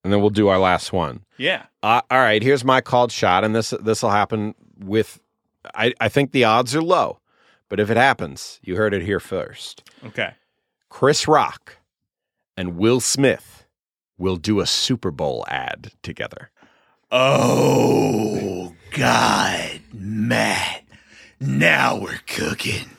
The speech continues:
Speaker 2: <laughs> Ooh.
Speaker 1: I, I think, I don't think, I don't think it's a zero percent chance.
Speaker 2: I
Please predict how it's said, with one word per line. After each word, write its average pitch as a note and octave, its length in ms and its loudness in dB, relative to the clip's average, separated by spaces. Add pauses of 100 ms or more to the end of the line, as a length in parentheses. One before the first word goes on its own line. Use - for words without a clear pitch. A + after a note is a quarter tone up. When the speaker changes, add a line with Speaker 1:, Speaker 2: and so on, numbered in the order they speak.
(100)
Speaker 2:
<laughs> - 60 -6 (1300)
Ooh. A3 1160 2
Speaker 1:
I, B2 140 0 (140)
I C#3 200 4
think, C#4 380 -2 (100)
I F3 120 2
don't C#4+ 260 0
think, A3+ 240 -2 (100)
I D#3+ 120 4
don't - 240 -2
think E3+ 220 0
it's C#3+ 200 0
a F2+ 200 0
zero D2+ 760 -2 (100)
percent - 360 -14
chance. - 460 -18 (180)
Speaker 2:
I A2+ 420 0